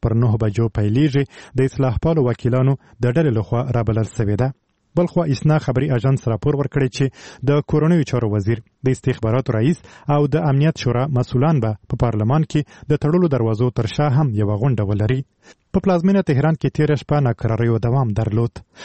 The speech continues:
په ټولنیزو رسنیو کې خپاره شوي تصاویر د پولیسو له پراخ حضور سره سره پراخې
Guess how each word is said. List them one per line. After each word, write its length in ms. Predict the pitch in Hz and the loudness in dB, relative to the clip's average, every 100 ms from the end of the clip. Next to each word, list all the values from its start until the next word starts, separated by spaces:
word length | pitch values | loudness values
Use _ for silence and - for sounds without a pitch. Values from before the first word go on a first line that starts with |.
| - | -6
په 240 | - 156 - | 0 0 2
ټولنیزو 400 | 156 165 156 147 | 2 2 2 0
رسنیو 360 | - 135 147 135 | 0 0 0 0
کې 160 | 123 | -4
خپاره 240 | - 117 113 | -2 -2 0
شوي 180 | 135 127 123 | 0 0 -2
تصاویر 440 | 107 110 127 151 - - - | -2 0 0 -2 -8 -14 -6
د 120 | 147 | -2
پولیسو 340 | 156 170 - 156 | 0 0 0 0
له 140 | 135 123 | 0 0
پراخ 240 | 143 151 - | 0 -2 -2
حضور 320 | 135 127 147 - | -2 0 -2 0
سره 160 | 151 175 | 0 0
سره 180 | 117 110 - _ - | -2 -4 -6 _ -2
پراخې 340 | 113 - | -2 -2